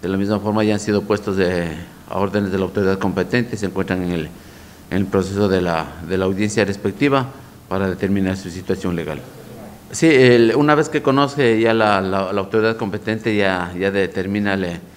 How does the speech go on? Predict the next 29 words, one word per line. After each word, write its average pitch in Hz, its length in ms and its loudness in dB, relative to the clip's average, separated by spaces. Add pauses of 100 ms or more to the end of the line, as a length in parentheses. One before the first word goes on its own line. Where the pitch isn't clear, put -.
(180)
el 98 100 -4
siguiente 107 340 -2
paso, 135 380 0
pero 101 200 2
nosotros 101 480 -2
como 98 220 -4
Policía 92 420 -2
Nacional 104 380 0
lo 101 100 0
que 90 100 -8
hacemos 101 280 -2
es 101 80 -8
comunicar 98 480 0
a 90 80 0
la, 87 140 -4 (400)
a 90 80 -2
las 101 120 -2
personas 120 440 0
afectadas 120 520 0
para 98 240 -2
que 92 100 -4
sepan 110 360 -2
de - 160 -2
que, 85 320 -4 (480)
eh, 85 680 -2
su 107 140 0
vehículo 120 400 4
fue, 98 460 2
eh, 76 360 -12